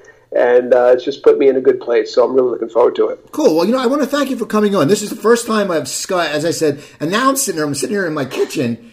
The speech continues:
Speaker 2: Well, we have a townhouse, so Joanne's upstairs. I can't hear her upstairs. She's watching T V. And I'm sitting there going, "Man, I should have been, instead of the studio, I should have been doing this the whole time." 'Cause this is, this
Speaker 1: Yeah,
Speaker 2: is convenient.
Speaker 1: just, next time, can you just wear pants?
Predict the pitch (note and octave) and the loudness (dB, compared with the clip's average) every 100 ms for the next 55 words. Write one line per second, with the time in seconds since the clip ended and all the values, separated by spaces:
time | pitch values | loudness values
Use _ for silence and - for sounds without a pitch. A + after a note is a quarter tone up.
0 | _ C#3+ D3+ D3 D3+ D3 C#3 C3 A#2+ - | _ -2 -2 -2 -4 0 0 2 -2 -2
1 | A#3 F#3+ A#2+ C3+ A#2+ A#2 D#3+ F#3 C3+ A2+ | -4 -2 -4 -4 -4 -2 -2 -2 -4 -8
2 | - A2 G#2+ G2+ A2 C#3 C3 C3 A2 G#2 | -6 -4 -2 -4 -4 -4 -2 -2 -2 -4
3 | - G#2+ F#2+ G#2 G#2 G2+ G#2 A2 G2+ G2+ | -8 -10 -8 -10 -8 -10 -10 -8 -6 -6
4 | F#2 - - _ G#3 C#4+ D#4+ F3 C#3+ C#3+ | -8 -14 -20 _ -6 -6 -4 -4 -4 -2
5 | G3 G3+ C4+ C4 F#4 F#3 D#3 - - E4+ | -2 -4 -6 -2 -2 -2 -6 -8 -8 -6
6 | F3+ - D#4+ C4 D#3 - E3+ D#3 E3 C#3 | -6 -4 -2 -2 -2 -4 -6 -4 -4 -4
7 | C3 C3+ C3+ A#3+ D4 - - - C4+ - | -4 -4 -4 -6 -6 -6 -8 -6 -4 -2
8 | - A3+ F#4 E3+ C3 D3 A3 D#4+ D#3+ F#2+ | -4 2 6 6 6 4 6 6 4 -4
9 | - - - - - E3+ A#3+ - F#3+ D#3+ | -12 -14 -14 -16 -2 4 4 4 2 4
10 | E3+ D3+ C3 C3+ - E3+ - D#3 D3+ - | 0 -4 -6 -6 -2 -2 0 -2 -2 -6
11 | - | -16